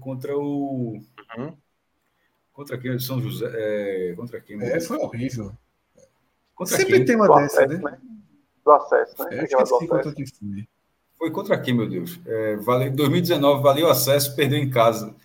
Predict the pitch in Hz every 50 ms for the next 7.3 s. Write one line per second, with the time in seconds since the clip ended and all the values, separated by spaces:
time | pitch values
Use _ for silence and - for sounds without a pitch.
0 | _ _ _ _ - - - 131 123 127 127 117 107 107 104 - - - _ -
1 | - 185 196 165 131 131 131 120 - - - - - - - - - - - -
2 | - - 165 165 151 143 127 107 107 101 - - 143 156 160 160 - - _ -
3 | 113 107 104 98 92 104 113 _ _ _ _ _ _ _ _ _ _ _ _ -
4 | - - 151 - - - - - - - - - - 160 147 123 - 147 147 147
5 | - 139 131 123 117 127 139 160 175 170 175 170 156 151 156 160 156 151 151 127
6 | 117 117 123 131 143 147 147 - 175 165 160 156 156 151 151 147 143 139 135 127
7 | 117 113 101 95 90 87